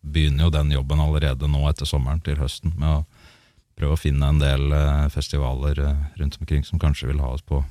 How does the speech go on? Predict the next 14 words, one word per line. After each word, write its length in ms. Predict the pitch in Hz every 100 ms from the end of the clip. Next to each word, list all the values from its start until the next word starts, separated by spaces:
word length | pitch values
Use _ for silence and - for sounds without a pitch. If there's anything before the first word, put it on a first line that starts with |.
| -
programmet 640 | 73 73 67 71 73 73
i 20 | 73
tjue 240 | - 73
nitten, 380 | 87 - 117 107 - _ -
i 80 | 98
hvert 160 | 80 -
fall. 80 | - - _ _ _ _ _ _ _ _ -
Men 100 | 117
vi 80 |
er 80 | 120
åpen 240 | 104 107 104
for, 220 | 123 117
eh, 460 | 113 113 110 110 104
forslag 480 | 104 - 95 101